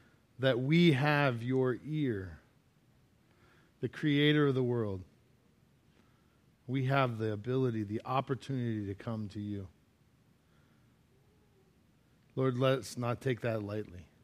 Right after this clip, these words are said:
Let us not take the fact that we can talk to you and, and hear from you lightly. Lord, as we look at your word this morning, I pray that it would be powerful in our lives.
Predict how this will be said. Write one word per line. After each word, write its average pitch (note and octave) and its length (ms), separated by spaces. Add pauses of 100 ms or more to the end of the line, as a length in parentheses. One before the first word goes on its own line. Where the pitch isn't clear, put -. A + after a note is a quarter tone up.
(1600)
Let C3 140
us A#2+ 140
not C3 440
take A2+ 420 (960)
the A2 60
fact G2+ 480 (200)
that A2 100
we A2 160
can G2 160
talk A2 420
to A2+ 60
you F#2+ 260 (880)
and, G#2 160 (480)
and G#2+ 120
hear C3+ 300
from A2+ 260
you A2 360 (180)
lightly. G2 380 (1600)
Lord, B2 140
as G2+ 60
we A#2 100
look B2 180
at A#2 100
your C3 100
word C3 200
this A2+ 200
morning, B2 280
I G#2+ 60
pray B2 180
that A#2 100
it A2+ 60
would A2 120
be A2 120
powerful A#2 600
in A2+ 60
our A2 140
lives. F2+ 420